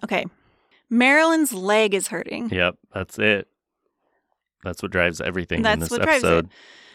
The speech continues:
Speaker 1: Her leg is hurting. She goes to Ed and she tells him, "My leg is really hurting." Um, and she's been having dreams about her grandfather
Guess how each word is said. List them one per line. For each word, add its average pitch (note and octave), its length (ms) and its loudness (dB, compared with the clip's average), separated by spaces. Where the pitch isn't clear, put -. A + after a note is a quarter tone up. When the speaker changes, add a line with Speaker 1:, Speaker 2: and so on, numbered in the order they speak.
Speaker 1:
Her B3+ 140 -8
leg B3 240 -2
is F#4 140 -2
hurting. G#3+ 560 -6
She - 160 -8
goes G#3 260 -2
to - 200 -4
Ed G3 360 0
and F#3 160 -6
she G3 120 -8
tells F#3 340 -4
him, F#3+ 460 -8
"My A3 200 -8
leg F#3 280 -6
is F#3+ 160 -10
really F#3+ 180 -8
hurting." C#4 560 -4
Um, G3+ 380 2
and G#3+ 160 -2
she's G#3 240 -6
been G#3 180 -4
having B3 320 -2
dreams A3 300 -6
about F#3+ 180 -2
her F#3+ 80 -6
grandfather G#3 880 -6